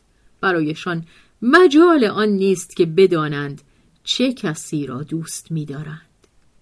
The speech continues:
من نیز تا مدتها پروای آن نداشتم. ولی همچنان که برایتان حکایت کرده ام، زندگی از برای آن بهای گرانی از من گرفته بود.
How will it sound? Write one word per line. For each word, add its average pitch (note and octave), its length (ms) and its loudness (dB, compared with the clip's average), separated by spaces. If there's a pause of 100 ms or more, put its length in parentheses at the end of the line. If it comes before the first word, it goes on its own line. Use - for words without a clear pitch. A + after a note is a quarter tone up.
(300)
من E3 160 -4
نیز D3+ 300 -8
تا F#3 200 -4
مدتها G3 840 -6 (320)
پروای D4 580 6
آن A#3 300 -2
نداشتم. F#3 760 -8 (520)
ولی D3+ 360 -10 (100)
همچنان D#3+ 600 -8
که E3 260 -10 (360)
برایتان C4 600 2
حکایت C#3+ 580 -14
کرده D#3+ 460 -10
ام، F#3+ 260 -8 (420)
زندگی D#3 720 -6 (420)
از E3+ 280 -2
برای G3+ 440 2
آن G3+ 320 -2
بهای F3 760 -2
گرانی A#3+ 580 2
از C#3 260 -14
من D#3 220 -8 (480)
گرفته D3+ 500 -8
بود. F3 240 -20